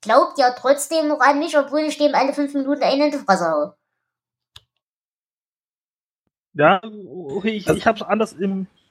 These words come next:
Speaker 2: Kopf, aber, äh
Speaker 3: Also ich, ich, ich glaube, dass, äh,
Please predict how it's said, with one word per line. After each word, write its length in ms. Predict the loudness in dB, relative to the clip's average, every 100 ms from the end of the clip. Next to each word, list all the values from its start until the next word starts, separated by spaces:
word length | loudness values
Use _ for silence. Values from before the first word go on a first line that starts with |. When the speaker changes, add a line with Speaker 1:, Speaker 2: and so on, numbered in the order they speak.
| -2
Speaker 2:
Kopf, 280 | -2 -2 -4
aber, 640 | 2 2 2 0 -4 -6
äh 60 | -12 -20 -20 -4
Speaker 3:
Also 160 | 0 2
ich, 220 | 0 2
ich, 280 | 2 2 -2 -4
ich 180 | -4 2
glaube, 680 | 6 8 6 2 0 -2 -2
dass, 300 | -4 -2 -4
äh, 220 | -2 -2